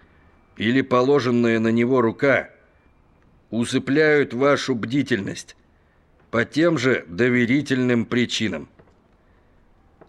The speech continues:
Как говорил Козьма Прутков, бди. Ну и зри в корень, конечно. Ищи конвенционные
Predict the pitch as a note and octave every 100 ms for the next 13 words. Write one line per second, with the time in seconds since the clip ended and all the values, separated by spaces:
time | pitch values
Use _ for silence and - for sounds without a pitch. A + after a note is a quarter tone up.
0 | _ - A#2+ A#2+ B2+ D3+ E3 F3+ C#3 C#3+
1 | B2 C#3 C#3+ - A2 G#2+ - D3+ D3 -
2 | - - F2 F2+ G#2+ A2+ - - _ _
3 | _ _ _ _ _ _ - A#2 F3+ F#3
4 | A2+ A2+ D3+ - G#2+ A2+ G2 F2 G2+ G#2
5 | G2 - - - _ _ _ _ _ _
6 | _ G2+ A#2 - - D#3+ C3 - - _
7 | _ - - G2+ B2+ C#3 C3 - A#2+ D3
8 | C#3+ C3+ C3+ A#2 E2